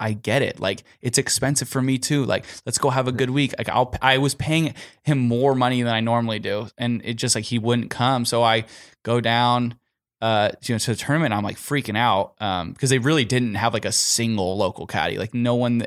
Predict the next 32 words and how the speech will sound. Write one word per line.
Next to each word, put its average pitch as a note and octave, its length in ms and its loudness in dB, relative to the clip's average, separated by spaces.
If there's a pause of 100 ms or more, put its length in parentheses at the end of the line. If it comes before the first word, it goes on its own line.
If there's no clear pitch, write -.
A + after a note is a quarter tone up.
I C#3 40 -2
mean, D3+ 120 0
it's, C3+ 120 -2
it's C#3 140 -2
a D3 60 2
resort. C3+ 380 0
No A#2 140 2
one's C3+ 220 0
there A2 220 2
to, A#2 140 -8
like, F2+ 260 0 (420)
do B2 200 2
anything A2 480 0
but, G2+ 320 2
like, F#2+ 320 -4
hang G#2 280 -2
out. G2+ 360 0
So G2+ 400 0 (500)
I, A2 240 4
uh, F#2 320 2 (580)
this A2+ 220 -8
woman, B2 200 2
Vanessa, A2 460 0
that A2 80 0
was G#2 140 -2
working A2+ 280 -2
for G#2+ 120 -6
the G#2 80 -2
tour A2+ 240 -2
that G#2+ 180 2
week, G#2 340 -2
uh, G2+ 300 2